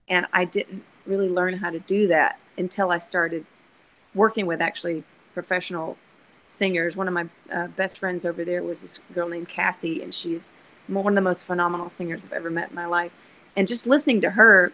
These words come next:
I started to realize she was singing in this mix that sounded like a belt, and it was incredible.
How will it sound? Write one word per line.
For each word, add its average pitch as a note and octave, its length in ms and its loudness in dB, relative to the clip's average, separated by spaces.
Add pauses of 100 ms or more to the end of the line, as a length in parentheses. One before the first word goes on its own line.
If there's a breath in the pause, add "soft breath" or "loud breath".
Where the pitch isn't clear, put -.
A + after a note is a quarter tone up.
(160)
I F3 100 0
started F3 340 -2
to E3+ 60 -6
realize F3 460 0 (320)
she - 200 0
was G3+ 140 2
singing B3+ 260 2
in G3 100 4
this F3+ 160 0
mix G3+ 560 4
that - 200 0
sounded A3+ 440 0
like A#3 180 6
a F3 60 2
belt, G#3 380 2 (600 soft breath)
and G3 120 -2
it F#3+ 60 -6
was F#3 140 -8
incredible. F3 680 -2